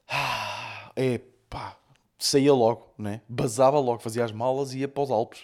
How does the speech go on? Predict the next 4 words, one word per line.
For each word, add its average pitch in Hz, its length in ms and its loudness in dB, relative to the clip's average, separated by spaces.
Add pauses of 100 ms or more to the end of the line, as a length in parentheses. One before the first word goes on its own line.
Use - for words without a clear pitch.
logo 104 300 -2
basava, 113 600 0
foda-se. 160 840 -8 (680)
Mas, 151 680 4